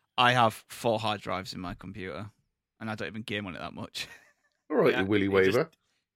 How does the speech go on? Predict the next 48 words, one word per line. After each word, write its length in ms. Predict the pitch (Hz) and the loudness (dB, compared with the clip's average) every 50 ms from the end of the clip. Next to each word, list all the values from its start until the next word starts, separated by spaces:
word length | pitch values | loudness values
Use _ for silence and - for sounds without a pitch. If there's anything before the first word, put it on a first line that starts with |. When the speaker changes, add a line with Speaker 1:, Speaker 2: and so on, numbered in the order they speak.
| _ _ _ _ _ _ _ | _ _ _ _ _ _ _
Speaker 3:
I 120 | - 143 156 | -4 -2 0
know, 320 | 160 170 180 180 180 180 175 | 2 2 4 4 4 4 4
he 40 | 165 | 4
Speaker 1:
Three 80 | 143 | 2
Speaker 3:
just 100 | 139 139 - | 0 -2 0
Speaker 1:
point, 200 | - 131 131 - | 0 0 0 -2
Speaker 3:
got 60 | - | -6
Speaker 1:
three 340 | - - - - 151 147 143 | -12 -8 -2 2 2 2 2
point 260 | - - 143 143 - | 4 2 0 0 0
six, 420 | - - - - - - 175 156 _ - | -2 -6 -6 -8 -8 -6 -8 -6 _ -8
I 40 | 156 | -8
just 180 | 139 - - - | -4 -4 -2 -2
looked 180 | 220 - - | -4 -4 -2
now, 140 | 185 180 156 | 0 0 0
I've 60 | 123 | 0
got 160 | 123 - - - | -2 -6 -8 -8
three 140 | 156 160 | -8 -6
point 220 | - - 139 - - | -6 -6 -6 -6 -6
six 200 | - 135 - - | -8 -10 -10 -8
terabytes 600 | - - 135 135 127 107 - 101 98 85 - - - | -4 -2 0 0 0 -2 -4 -6 -6 -6 -10 -14 -18
if 100 | - - | -18 -18
it's 160 | - - - | -14 -10 -8
all 300 | 113 110 107 113 110 - - | -8 -8 -8 -10 -12 -10 -10
empty. 440 | 113 107 - - _ - - - _ _ _ _ _ _ | -10 -10 -10 -12 _ -18 -18 -18 _ _ _ _ _ _
Speaker 3:
He's 100 | _ - | _ -12
got 180 | - 107 85 - | -10 -10 -10 -12
a 40 | - - - - | -16 -14 -6 0
four 340 | 143 147 151 160 170 170 170 | 2 2 4 4 4 2 0
terabyte 640 | - - - 160 143 139 135 123 135 131 135 - _ - | -2 -4 -4 -4 -2 -2 -2 -2 -2 -2 -2 -2 _ -8
cock. 440 | - 135 127 113 92 - _ - - _ _ _ - | -6 -4 -4 -4 -4 -8 _ -20 -20 _ _ _ -20
That's 160 | - 127 - - | -20 -16 -14 -14
what 120 | 117 - | -14 -14
he's 100 | 117 113 | -14 -16
got. 360 | - - 113 104 101 - 269 269 - | -14 -12 -10 -2 2 2 2 4 4
Speaker 2:
<laughs> 140 | 359 - - - 349 - - - | 2 2 2 2 -2 -2 0 2
Speaker 1:
Well, 180 | - 156 156 160 | 4 4 4 6
one 140 | 170 190 208 | 6 4 4
of, 240 | 196 175 147 - | 4 0 -2 -4
one 100 | 175 180 185 | -2 0 0
of 40 | 175 | 0
them's 200 | 156 135 127 - | 0 0 -2 -4
full 160 | - 123 117 | -4 -6 -6
of 80 | 104 101 | -6 -4
media 460 | 101 110 110 113 110 104 104 98 95 | -4 -4 -4 -2 -2 -2 -4 -4 -4
and 260 | 98 95 95 95 92 - _ _ _ _ _ _ _ _ _ _ _ _ _ _ _ _ _ _ - | -4 -6 -8 -10 -14 -16 _ _ _ _ _ _ _ _ _ _ _ _ _ _ _ _ _ _ -4
Speaker 2:
Porn. 140 | 95 92 95 | 0 0 2
Speaker 1:
videos 360 | 95 95 98 95 101 104 - 98 | 2 0 -2 -4 -6 -10 -12 -14
and 260 | 92 85 87 82 85 | -12 -12 -14 -14 -16